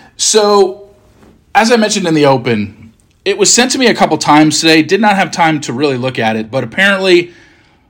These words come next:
these women that are on the show are technically not allowed to post pictures of themselves hanging out with each other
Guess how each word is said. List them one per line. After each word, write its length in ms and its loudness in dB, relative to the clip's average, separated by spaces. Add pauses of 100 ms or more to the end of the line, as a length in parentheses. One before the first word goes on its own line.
(1300)
these 360 -2
women 440 0
that 180 4
are 80 -2
on 180 0
the 80 -4
show 380 -2
are 120 -8
technically 640 -6
not 360 -4
allowed 460 -2
to 100 -10
post 340 -8
pictures 320 -8
of 140 -12
themselves 520 -6
hanging 280 -8
out 180 -6
with 120 -14
each 180 -14
other 280 -12